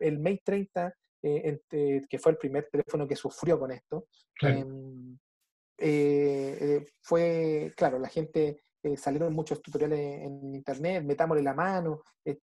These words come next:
Speaker 1: pongámosle un pendrive con unas cuestiones. Me recordaba yo cuando uno hacía los desbloqueos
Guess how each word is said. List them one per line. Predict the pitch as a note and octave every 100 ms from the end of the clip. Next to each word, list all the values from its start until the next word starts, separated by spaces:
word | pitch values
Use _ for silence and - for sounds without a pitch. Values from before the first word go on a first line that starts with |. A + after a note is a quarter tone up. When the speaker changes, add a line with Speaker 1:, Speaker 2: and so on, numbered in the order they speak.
| -
Speaker 1:
pongámosle | C3+ D3 D#3+ D3
un | C#3
pendrive | - F#3+ F3 E3
con | - D3+
unas | D3+ -
cuestiones. | - F#3+ F#3
Me | D#3
recordaba | C#3+ C3+ C3 C3 E3
yo | D3+ E3
cuando | D#3 C#3+ C3+ B2+ - _
uno | D#3 D3
hacía | - E3
los | D3
desbloqueos | C#3+ C#3 C#3 E3+